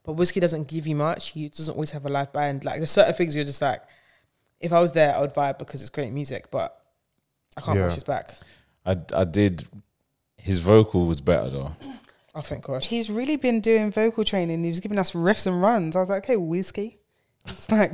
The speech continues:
Speaker 4: really going for it. <laughs>
Speaker 3: I saw Krept and Conan. They performed.
Speaker 4: Do you
Speaker 2: Speak your mind. When do, when have, when have we known you not to speak your mind?
Speaker 4: <laughs> Do you know what actually randomly came to me the other day?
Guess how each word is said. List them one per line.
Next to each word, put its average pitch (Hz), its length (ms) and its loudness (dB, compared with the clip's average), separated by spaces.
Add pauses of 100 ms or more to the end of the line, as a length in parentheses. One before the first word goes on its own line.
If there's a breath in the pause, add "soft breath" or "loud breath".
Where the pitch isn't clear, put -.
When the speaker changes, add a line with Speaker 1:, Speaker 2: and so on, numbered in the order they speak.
Speaker 4:
really 208 280 0
going 226 200 0
for 175 200 -2
it. 165 240 2 (380 loud breath)
<laughs> - 360 -16
Speaker 3:
I 92 40 -2
saw 98 240 6
Krept - 300 4
and 87 100 0
Conan. 92 720 6 (160)
They 87 140 2
performed. 87 720 0 (580 loud breath)
Speaker 4:
Do 202 120 -4
you 208 120 -6 (920)
Speaker 2:
Speak - 240 -6
your 135 60 4
mind. 131 320 2 (1300 soft breath)
When 113 200 2
do, 123 80 4
when 120 180 4
have, 131 120 4
when 123 220 6
have 127 80 4
we 135 120 4
known 117 200 4
you 110 60 0
not - 100 -4
to - 60 -8
speak - 220 -8
your 95 80 0
mind? 85 300 -4 (100)
Speaker 4:
<laughs> - 100 -20
Do 190 80 -4
you - 1120 -10
know 220 40 0
what 214 120 2
actually 208 280 -4
randomly 196 540 -4
came 196 200 -6
to 180 100 -8
me 170 60 -4
the 165 80 -4
other 160 100 -6
day? 165 280 -4